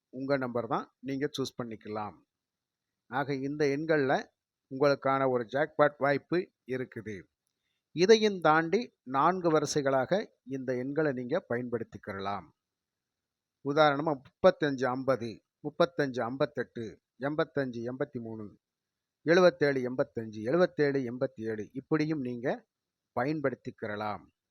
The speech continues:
ஆக நான் சொல்றது வந்து ஆறு இலக்க எண்களாக பயன்படுத்துகின்ற பொழுது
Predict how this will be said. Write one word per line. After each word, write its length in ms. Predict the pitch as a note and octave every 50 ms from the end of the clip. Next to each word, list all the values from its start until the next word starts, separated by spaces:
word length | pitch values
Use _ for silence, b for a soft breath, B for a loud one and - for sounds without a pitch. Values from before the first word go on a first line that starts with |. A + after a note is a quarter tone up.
| _ _ _ _ _ _ _ _ _ _ _ _ _ _
ஆக 560 | - A#2+ C3 C3+ B2 C3 C3 C3 B2 A2+ - _ _
நான் 420 | - A2 A#2 A#2+ C3+ D#3 F3 F3+
சொல்றது 380 | D#3 - D#3+ D3 C#3+ D3+ C#3+ C3+
வந்து 480 | A#2+ A#2+ A2+ A2 G#2 D3 F#3 - - _
ஆறு 460 | _ - A2+ B2+ D3 E3+ F3+ F3+ E3+ D#3
இலக்க 360 | D3 C#3 C#3 C3 - - C3+
எண்களாக 600 | A#2+ A#2+ B2 B2+ A#2+ B2 A#2+ A2+ A2+ C3+ C3 - _ A#2+
பயன்படுத்துகின்ற 640 | B2+ C3+ C3 B2 A#2+ A2+ - - G2+ G#2 G#2 F#2+ G2+ F#2
பொழுது 640 | _ G2+ G2 G2 F#2 A2+ C3 C#3+ C#3+ C#3+ D3+ - -